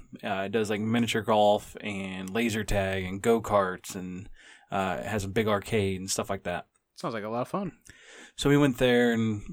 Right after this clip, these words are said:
Speaker 1: we're planning on spending a couple hours there 'cause that's what the party was for two hours. We ended up spending over three hours there,
Speaker 2: <laughs>
Speaker 1: um, which threw us off for the rest of the day. But,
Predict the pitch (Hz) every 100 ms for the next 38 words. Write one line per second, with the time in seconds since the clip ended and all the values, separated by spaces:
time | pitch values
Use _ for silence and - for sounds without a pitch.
0 | - 101 - 123 113 110 - 107 104 113
1 | 120 113 107 107 98 107 - 107 101 113
2 | 113 113 113 131 117 104 104 - - 113
3 | 110 104 104 110 110 - - 110 107 104
4 | 104 110 110 101 98 95 101 104 - _
5 | _ 185 - 151 - 147 - 107 110 101
6 | 104 107 - 123 117 110 117 107 107 104
7 | 110 - 107 101 101 92 92